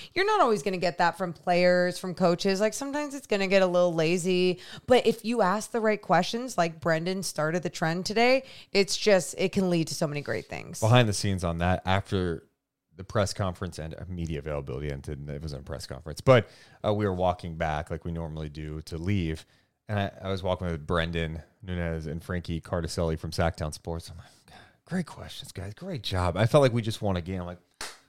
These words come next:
Speaker 2: "Let's go,
Speaker 1: No, you did
Speaker 2: guys."
Speaker 1: not.
Speaker 2: Yeah, because I was
Speaker 1: <laughs>
Speaker 2: just like,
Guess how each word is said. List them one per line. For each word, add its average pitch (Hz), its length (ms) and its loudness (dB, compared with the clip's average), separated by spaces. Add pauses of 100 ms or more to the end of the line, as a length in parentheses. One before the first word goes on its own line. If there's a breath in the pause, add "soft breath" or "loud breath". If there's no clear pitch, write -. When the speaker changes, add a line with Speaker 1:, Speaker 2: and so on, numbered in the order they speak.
Speaker 2:
"Let's 359 160 -10
go, 170 280 -2
Speaker 1:
No, 208 80 0
you 196 200 4
did 180 100 6
Speaker 2:
guys." 170 80 0
Speaker 1:
not. 170 340 -2
Speaker 2:
Yeah, 254 460 12
because 247 220 4
I 247 100 12
was 262 200 10
Speaker 1:
<laughs> - 0 -
Speaker 2:
just 220 160 0
like, 262 180 6